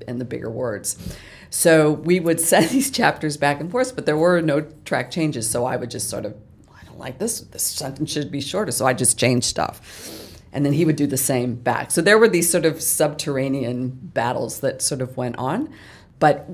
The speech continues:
you know, in, in good humor. In the end, I, you know, I was, I loved that, that book.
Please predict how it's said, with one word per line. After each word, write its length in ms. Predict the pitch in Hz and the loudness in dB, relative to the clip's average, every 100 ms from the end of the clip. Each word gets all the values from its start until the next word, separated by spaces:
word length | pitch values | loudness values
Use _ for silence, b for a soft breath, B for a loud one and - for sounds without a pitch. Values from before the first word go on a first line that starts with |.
| - - | -16 -4
you 160 | 240 | 2
know, 100 | 151 | 2
in, 320 | 120 151 139 - | 2 2 0 -2
in 140 | 156 143 | 0 2
good 180 | 131 | 0
humor. 460 | 113 117 - - - - - - | -4 -6 -6 -8 -12 -18 -20 -14
In 160 | - 131 | -6 -4
the 160 | 123 123 | -2 -4
end, 240 | 131 120 | -4 -4
I, 220 | 117 131 - | -4 -6 -6
you 120 | 131 | -4
know, 340 | 113 120 - - | -4 -6 -8 -6
I 140 | 131 | -4
was, 420 | 135 135 - - - - - _ - - - - | -2 -2 -2 -4 -8 -18 -20 _ -20 -20 -14 -4
I 140 | 147 | 0
loved 320 | 143 139 139 | 0 0 -2
that, 200 | 127 - - | -2 -6 -6
that 220 | - - | -10 -10
book. 360 | - 60 - | -10 -10 -14